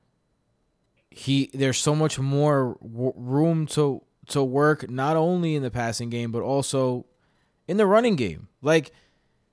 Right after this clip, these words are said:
he can get thirty more carries and get, on those thirty carries, if he averages five yards a carry, what is that, Jason? Real quick, quick math. Hundred fifty yards,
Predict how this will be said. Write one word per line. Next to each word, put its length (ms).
he 140
can 100
get 120
thirty 440
more 180
carries 600
and 200
get, 360
on 180
those 180
thirty 280
carries, 600
if 120
he 120
averages 360
five 680
yards 300
a 20
carry, 480
what 180
is 120
that, 120
Jason? 280
Real 120
quick, 220
quick 200
math. 200
Hundred 340
fifty 240
yards, 460